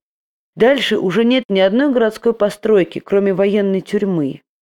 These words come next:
Её огни едва мерцают далеко-далеко на краю военного поля, которое теперь кажется чернее ночи. У крыльца Аглая Фёдоровна долго крестила и целовала сына.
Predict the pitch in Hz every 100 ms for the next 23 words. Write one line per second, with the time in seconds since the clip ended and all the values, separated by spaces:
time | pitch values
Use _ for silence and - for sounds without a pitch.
0 | _ - 165 175 190 180 202 240 208 160
1 | 202 208 202 - 180 151 139 - 151 175
2 | - - 302 247 247 254 185 175 160 _
3 | 160 156 160 165 233 214 160 190 196 185
4 | 185 - 165 151 139 - _ _ - -
5 | 254 269 220 - - 139 - 208 220 214
6 | - 196 - 165 143 147 160 160 151 135
7 | 123 - - 151 _ _ _ _ _ _
8 | _ _ _ _ _ _ _ - 156 180
9 | 180 - 240 247 226 _ - 156 170 170
10 | 170 - 254 220 214 202 180 233 294 240
11 | 220 185 - - 262 247 - - - 160
12 | 165 196 196 - - 143 139 147